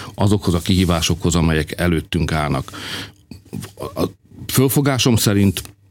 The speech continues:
nagy változások lesznek a járvány után. Tehát nem ugyanúgy áll helyre az európai gazdaság, nem ugyanazt a képet fogja mutatni, mint amit mutatott, ö, a járvány előtt. Ráadásul <clears throat> föl kell készülnünk arra, hogy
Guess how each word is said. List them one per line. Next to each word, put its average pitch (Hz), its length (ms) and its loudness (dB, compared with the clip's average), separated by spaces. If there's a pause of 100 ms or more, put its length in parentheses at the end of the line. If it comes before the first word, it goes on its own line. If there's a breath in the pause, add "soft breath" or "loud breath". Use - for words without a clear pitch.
(600)
nagy 110 300 4
változások 85 640 0
lesznek - 360 -4
a 73 40 -4
járvány 73 380 -4
után. - 400 -8
Tehát 85 180 0
nem 127 240 4
ugyanúgy 98 420 6
áll 80 160 2
helyre 76 360 2
az 76 120 4
európai 73 520 2
gazdaság, 90 680 2 (540 loud breath)
nem 107 160 4
ugyanazt 90 300 4
a 85 40 0
képet 85 360 -2
fogja 71 280 0
mutatni, 104 640 2 (340 loud breath)
mint 120 280 4
amit 73 200 0
mutatott, 82 600 0
ö, 76 180 2 (320)
a 73 240 0
járvány 71 480 0
előtt. 58 380 -4 (220 loud breath)
Ráadásul 104 840 2 (140)
<clears throat> 117 120 4
föl 113 240 2
kell 78 180 -2
készülnünk 85 640 2
arra, 92 220 4
hogy 87 280 2